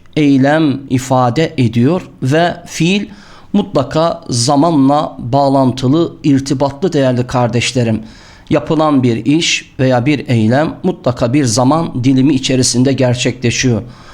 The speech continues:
Bu yüzden Arapçada el fi'lu, fiil değerli kardeşlerim, üç temel ana zaman içerisinde ele alınıyor. Bakınız burada verdik değerli kardeşlerim,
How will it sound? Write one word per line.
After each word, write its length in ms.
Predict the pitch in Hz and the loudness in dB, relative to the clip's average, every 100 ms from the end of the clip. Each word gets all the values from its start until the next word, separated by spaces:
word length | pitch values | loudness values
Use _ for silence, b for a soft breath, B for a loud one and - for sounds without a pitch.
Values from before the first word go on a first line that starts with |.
| B B B | B B B
Bu 80 | 226 | 2
yüzden 520 | 233 139 123 156 185 - | 2 2 2 0 -2 -6
Arapçada 580 | 147 156 170 - 139 135 139 | -2 0 -2 -2 -2 -2 0
el 140 | 139 | 0
fi'lu, 680 | 135 202 143 127 139 180 - | 0 -4 0 0 2 0 -4
fiil 440 | - - 147 170 135 | -8 0 2 2 2
değerli 360 | 123 127 135 | 2 2 0
kardeşlerim, 840 | - 135 117 123 - 135 165 170 B B B B 214 | -2 -2 0 -2 -2 -2 0 -2 B B B B 0
üç 400 | 226 214 - - | 2 0 -8 -2
temel 540 | 165 156 180 185 - - | 0 2 2 0 -4 -4
ana 380 | 151 160 175 170 | 0 2 0 0
zaman 460 | 127 120 156 190 | -2 0 0 2
içerisinde 840 | 147 - 143 135 - 139 139 135 - | 0 0 -2 0 0 2 2 -2 -2
ele 180 | 123 120 | 0 0
alınıyor. 680 | - 113 110 120 156 170 - B B B - | 0 0 2 4 2 -2 -8 B B B -4
Bakınız 520 | 151 156 143 175 - | -2 0 0 0 -4
burada 640 | 151 160 139 120 135 165 - | -4 0 0 2 0 -2 -6
verdik 500 | 127 147 139 120 127 | -2 0 0 -2 -2
değerli 340 | 127 117 123 139 | 0 2 0 0
kardeşlerim, 880 | 127 117 120 - 127 120 151 - | 0 0 0 0 0 2 0 -2